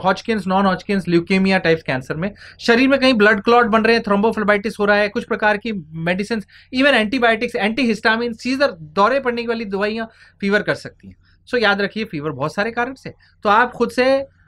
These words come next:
अ, डॉक्टर ना बने, डॉक्टर को डिसाइड करने दीजिए कि आपका फीवर क्यों है, कैसा है, काय को है।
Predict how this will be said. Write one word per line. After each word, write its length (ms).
अ, 160
डॉक्टर 340
ना 140
बने, 240
डॉक्टर 340
को 80
डिसाइड 320
करने 200
दीजिए 260
कि 100
आपका 280
फीवर 280
क्यों 320
है, 160
कैसा 220
है, 220
काय 120
को 160
है। 120